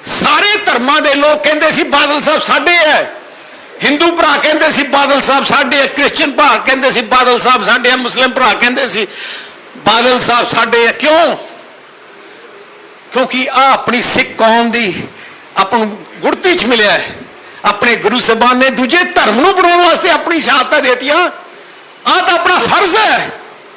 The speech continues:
ਸਾਰੇ ਆਪਣੇ ਪੰਜਾਬ ਵਿੱਚ ਜਿਹੜਾ ਵੀ ਕੋਈ ਧਰਮ ਦਲ ਹੈ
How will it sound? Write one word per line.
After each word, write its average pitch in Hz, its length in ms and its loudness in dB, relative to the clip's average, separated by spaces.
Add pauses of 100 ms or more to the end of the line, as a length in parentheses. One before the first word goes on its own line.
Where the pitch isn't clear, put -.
(1120)
ਸਾਰੇ 359 560 2
ਆਪਣੇ 349 300 0
ਪੰਜਾਬ 320 540 2
ਵਿੱਚ 370 180 0
ਜਿਹੜਾ 339 320 0 (140)
ਵੀ 403 60 2
ਕੋਈ 403 140 -4
ਧਰਮ 277 300 -2
ਦਲ 294 200 2
ਹੈ 370 460 0